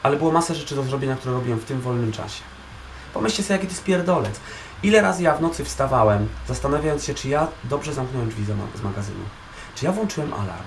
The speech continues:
A potem za chwilę, nie, no jakbym nie włączył alarmu, to o dwudziestej drugiej dostałbym telefon z centrali, y, y, ochrony sklepów, że, że alarm nie został włączony na noc. Mówię: „No to spoko”. Ale miałem takie jazdy, że brałem w nocy taksówkę, żeby jechać, czy, czy sprawdzić, czy ja drzwi od zaplecza zamknąłem.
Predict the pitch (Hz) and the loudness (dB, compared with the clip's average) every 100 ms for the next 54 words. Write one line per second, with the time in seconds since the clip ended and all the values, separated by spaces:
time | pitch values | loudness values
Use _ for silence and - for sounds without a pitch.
0 | - - - - - 151 170 165 156 151 | -12 -14 -16 -10 -6 -2 0 0 0 -2
1 | - 156 135 135 151 156 180 190 151 156 | 2 2 2 0 2 2 2 2 4 6
2 | 156 151 180 262 - - - - - 151 | 6 6 2 0 -8 -16 -2 2 2 2
3 | 175 - 156 - 165 147 160 151 147 143 | 0 2 2 0 -2 -2 -2 0 0 2
4 | 147 151 127 113 - 120 113 131 120 120 | 2 2 0 0 -2 -4 0 2 2 0
5 | - - - - 113 110 117 117 110 - | -4 -12 -8 0 6 6 4 2 4 2
6 | - 135 120 110 - 131 - 110 107 110 | 2 2 4 0 -2 -2 -2 -4 2 2
7 | 107 110 104 104 - 127 113 92 90 87 | 4 4 2 2 2 2 4 2 -4 -8
8 | 90 90 87 87 - 50 - - - - | -8 -6 -6 -6 -4 -6 -6 -10 -16 -18
9 | - - 113 151 156 - 127 101 - - | -12 -6 -4 -2 -2 -2 -4 -4 -6 -14
10 | - - - - - 113 131 147 131 123 | -18 -20 -18 -12 0 2 4 4 0 0
11 | 117 113 107 110 104 101 104 98 - 98 | 0 2 0 0 0 0 -2 -4 -6 -6
12 | - 104 - 98 98 101 110 101 - 104 | -6 -6 -2 -4 -2 0 0 -4 -8 -10
13 | - - 110 104 101 - 95 95 107 87 | -10 -8 -4 -2 -4 -6 -6 -4 -2 -2
14 | - - 90 92 85 - - - 87 | -4 -8 -8 -8 -8 -10 -10 -12 -12